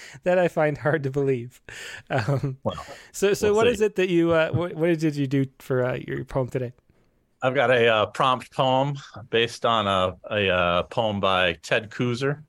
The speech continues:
Speaker 1: Ah, and you got the Ted Kooser poem here. It's not long. Do you wanna read 'em both?
Speaker 2: Yeah, I'll be happy to. It's called
Speaker 1: Yeah.
Speaker 2: Selecting a Reader.
Speaker 1: Yeah.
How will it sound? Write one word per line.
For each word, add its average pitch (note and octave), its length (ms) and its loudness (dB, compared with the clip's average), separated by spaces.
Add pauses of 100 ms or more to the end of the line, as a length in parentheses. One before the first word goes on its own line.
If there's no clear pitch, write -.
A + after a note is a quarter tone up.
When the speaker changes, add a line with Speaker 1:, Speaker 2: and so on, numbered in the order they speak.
(180)
Speaker 1:
Ah, C#4 200 -2
and F3 160 0
you A3 80 0
got C#4+ 100 2
the C4+ 80 -6
Ted A#3 180 -2
Kooser A3 220 -2
poem G3 180 0
here. G3 140 2
It's D#3 100 -4
not F3 140 0
long. D#3+ 260 0
Do B2+ 40 0
you C3+ 40 0
wanna C#3+ 140 0
read D3+ 140 2
'em C#3+ 100 -2
both? F3+ 360 -4 (540)
Speaker 2:
Yeah, D3 120 2
I'll F#2+ 200 2
be F2+ 160 -4
happy G#2+ 260 0
to. E2 180 -2
It's E2 160 -6
called A#2 220 2
Speaker 1:
Yeah. - 20 -6
Speaker 2:
Selecting A#2+ 600 -2
a G2 40 -6
Reader. G2 520 -2 (100)
Speaker 1:
Yeah. G#3+ 400 -8